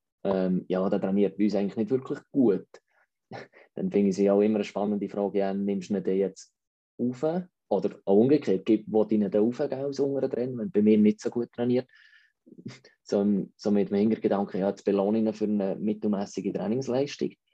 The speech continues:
Und auf der anderen Seite, eben, kann es ja wie auch interessant sein, mal zu schauen, was passiert, wenn er jetzt raufgeht, oder? Also, das ist, habe jetzt auch noch nicht das Optimum herausgefunden, kommt wahrscheinlich auch brutal auf den Spieler drauf an. Ähm, von dem her ein spannendes Thema. Und jetzt bei uns,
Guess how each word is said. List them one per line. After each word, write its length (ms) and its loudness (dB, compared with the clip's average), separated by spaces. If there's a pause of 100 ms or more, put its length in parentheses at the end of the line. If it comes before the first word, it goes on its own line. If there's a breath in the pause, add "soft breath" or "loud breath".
(260)
Und 120 -2
auf 80 0
der 100 2
anderen 200 2
Seite, 400 0
eben, 240 -6
kann 140 -10
es 80 -10
ja 120 6
wie 140 6
auch 140 6
interessant 640 -2
sein, 400 0 (160)
mal 200 -2
zu 140 -4
schauen, 240 0
was 180 -10
passiert, 380 2
wenn 140 4
er 60 4
jetzt 200 -2
raufgeht, 520 2
oder? 260 -4
Also, 220 -2 (220)
das 100 -20
ist, 360 -8 (760 loud breath)
habe 140 2
jetzt 140 4
auch 80 8
noch 120 10
nicht 180 8
das 60 8
Optimum 400 6
herausgefunden, 580 0
kommt 240 -6
wahrscheinlich 440 -6
auch 120 0
brutal 320 0
auf 160 -2
den 60 -14
Spieler 400 0
drauf 160 -2
an. 140 -2 (680 soft breath)
Ähm, 460 4 (220)
von 120 4
dem 180 6
her 80 6
ein 40 -6
spannendes 460 0
Thema. 240 0
Und 140 -2
jetzt 180 2
bei 220 6
uns, 220 0